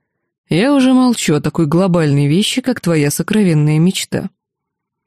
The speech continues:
Значит, мне недаром показалось, что с ее восторгами не все чисто.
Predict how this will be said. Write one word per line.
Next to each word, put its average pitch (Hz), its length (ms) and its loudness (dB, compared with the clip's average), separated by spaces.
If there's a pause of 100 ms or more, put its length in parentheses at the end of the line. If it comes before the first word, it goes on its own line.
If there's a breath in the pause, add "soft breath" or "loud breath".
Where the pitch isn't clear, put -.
(580)
Значит, 208 680 0
мне 226 200 6
недаром 185 600 4
показалось, 175 640 0
что - 180 -2
с - 120 -4
ее 165 180 2
восторгами 196 580 0
не 180 140 4
все 160 200 -2
чисто. - 500 -4